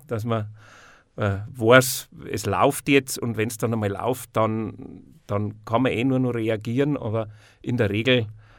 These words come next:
äh, läuft's ohne größere Schäden. Aber am Abend davor ist die Nervosität schon noch da, dass man sagt, hat man alles gedacht, wie läuft's, wie wird's Wetter, wie geht's die Leid?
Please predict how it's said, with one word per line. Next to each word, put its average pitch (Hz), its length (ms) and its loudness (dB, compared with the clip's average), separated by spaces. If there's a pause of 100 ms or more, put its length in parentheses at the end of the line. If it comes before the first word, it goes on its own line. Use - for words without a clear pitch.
(160)
äh, 95 280 0 (580)
läuft's 117 600 2
ohne 113 320 -4
größere 107 420 -2
Schäden. 110 440 -6 (240)
Aber 104 240 2
am 107 180 -2
Abend 110 340 0
davor 98 300 -4
ist - 180 -6
die 95 60 -6
Nervosität 101 720 -6
schon 98 140 -4
noch 95 100 -6
da, 90 160 -12
dass 98 160 -12
man 92 80 -12
sagt, - 260 -14
hat 107 140 -4
man 101 180 -4
alles 104 240 -8
gedacht, 101 320 -8
wie 110 60 -2
läuft's, 98 420 -6
wie 104 120 -6
wird's 107 280 2
Wetter, 95 320 -4 (480)
wie 104 140 -4
geht's 101 240 -4
die 98 100 -2
Leid? 87 420 -6